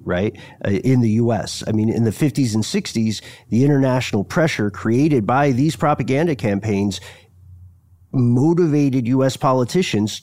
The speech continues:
to push through things like the Civil Rights Act and the Voting Rights Act. And i-, this, it, and you,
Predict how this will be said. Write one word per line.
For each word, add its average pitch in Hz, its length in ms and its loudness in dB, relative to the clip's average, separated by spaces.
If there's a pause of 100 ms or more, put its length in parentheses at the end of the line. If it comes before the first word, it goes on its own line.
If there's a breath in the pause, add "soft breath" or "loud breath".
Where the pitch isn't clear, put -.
to 127 100 -2
push - 420 -2
through 190 320 0
things 113 440 0 (160 loud breath)
like 165 180 0
the 175 100 2
Civil 175 380 0
Rights 180 300 0
Act 92 320 -4
and 147 100 2
the 127 80 2
Voting 165 380 2
Rights 90 300 -2
Act. - 380 -6 (540 soft breath)
And 131 400 2
i-, 117 360 -2
this, 147 380 0
it, 139 260 -2
and 143 180 2
you, 139 220 2